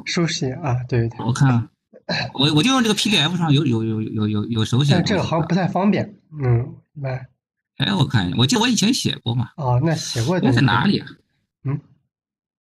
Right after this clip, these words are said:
Speaker 2: 呃，我找一下啊，哎，是哪一个是手写？我要不说一下吧。
Speaker 1: 啊？
Speaker 2: 呃，我直接用嘴，用，用，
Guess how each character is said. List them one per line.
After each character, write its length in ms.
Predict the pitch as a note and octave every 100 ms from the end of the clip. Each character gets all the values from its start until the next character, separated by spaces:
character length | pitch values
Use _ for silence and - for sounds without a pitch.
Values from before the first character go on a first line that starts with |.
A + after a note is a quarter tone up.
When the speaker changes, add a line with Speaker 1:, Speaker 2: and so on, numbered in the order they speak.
| _ _ _ _ _
Speaker 2:
呃， 640 | B2 A#2 A#2 A2 A2 G#2+ G#2+
我 140 | A2+
找 240 | A#2+ C#2 D#2
一 60 |
下 120 | -
啊， 120 | D2+ - - - - - - - -
哎， 60 | -
是 140 | F#3
哪 180 | B3 E2
一 60 | A2+
个 100 | F#3
是 140 | D#3+
手 240 | - F#2 F2+
写？ 180 | - - - _ _ _ _ _
我 200 | C3+ B2+
要 60 | F#3
不 80 | A3+
说 180 | A3+ B3
一 40 |
下 120 | A3
吧。 80 | C3 - - - _ _
Speaker 1:
啊？ 260 | D3 D#3 E3+ - _ _ -
Speaker 2:
呃， 420 | D3+ D#3+ D#3 D#3+ - _ _ _ _ _ _ _
我 160 | - B2+
直 120 | B2
接 120 | F3+
用 160 | A3+ A#3
嘴， 140 | A#3
用， 360 | G#3 C3 D#3 F#3
用， 120 | F3